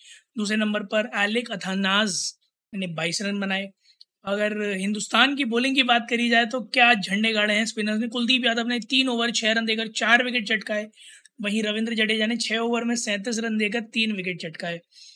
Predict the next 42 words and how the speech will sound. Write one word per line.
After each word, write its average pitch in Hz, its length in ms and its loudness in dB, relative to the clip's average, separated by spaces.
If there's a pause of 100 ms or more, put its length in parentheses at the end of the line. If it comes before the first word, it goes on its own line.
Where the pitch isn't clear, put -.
(260)
तो 208 360 -2 (880)
आप 220 180 2
अंदाज़ा 208 300 2
लगा 214 220 2
सकते 196 280 -4
हैं 214 180 0
कि 190 240 -4
ये 208 300 -8 (220)
क्या 254 200 2
अमेजिंग 214 840 -2 (520)
बॉलिंग 208 320 2
स्पेल 214 240 -2
रहा 208 220 2
होगा 202 160 0
कुलदीप 196 440 -4
यादव 196 260 0
और 190 320 0
रविंद्र 185 500 -4
जडेजा 175 380 -4
का। 175 200 -14 (480)
इंडिया 262 200 8
की 285 80 2
तरफ 285 160 2
से 285 100 0
बात 240 200 4
करें, 254 180 2
बैटिंग 226 320 2
चालू 254 260 0
हो 240 80 -2
चुकी 220 200 -2
है। 240 140 0
ईशान 233 380 4
किशन 269 300 0
अभी 247 320 -2
इक्कीस 202 280 -4
रन 220 120 -2
पर 226 140 -6
खेल 214 180 -2
रहे 208 100 -2
हैं। 240 80 0
शुभमन 320 420 -2
गिल 226 280 2